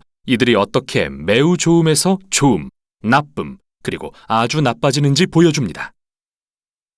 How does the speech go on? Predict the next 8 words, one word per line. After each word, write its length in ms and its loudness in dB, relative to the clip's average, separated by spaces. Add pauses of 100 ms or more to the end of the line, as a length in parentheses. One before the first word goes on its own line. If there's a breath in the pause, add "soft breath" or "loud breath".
(320)
결론은 400 2
매우 180 2
충격적입니다. 880 -2 (300)
이스라엘 440 2
백성 380 0
전체의 520 2
타락을 360 2
보여주는데요. 720 2